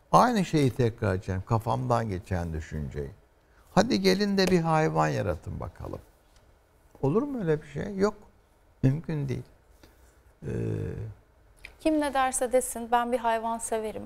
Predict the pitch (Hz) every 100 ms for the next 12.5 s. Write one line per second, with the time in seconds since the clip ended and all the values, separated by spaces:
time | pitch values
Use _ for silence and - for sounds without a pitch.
0 | - 220 226 226 226 226 220 208 214 214
1 | 214 220 202 202 202 196 202 214 208 -
2 | 220 220 214 214 - 208 202 - 190 202
3 | 196 - - 170 - - 196 190 190 196
4 | 202 - 208 - 202 196 190 202 202 -
5 | 185 190 175 - 180 196 - - 247 262
6 | 262 220 226 202 190 - 208 202 208 -
7 | 208 208 202 208 202 - 214 208 196 208
8 | - - - - 240 247 247 - 254 233
9 | 269 269 254 262 262 233 233 240 247 -
10 | 262 247 240 247 240 233 233 240 233 214
11 | 190 180 269 - 240 226 220 233 226 220
12 | 208 220 214 208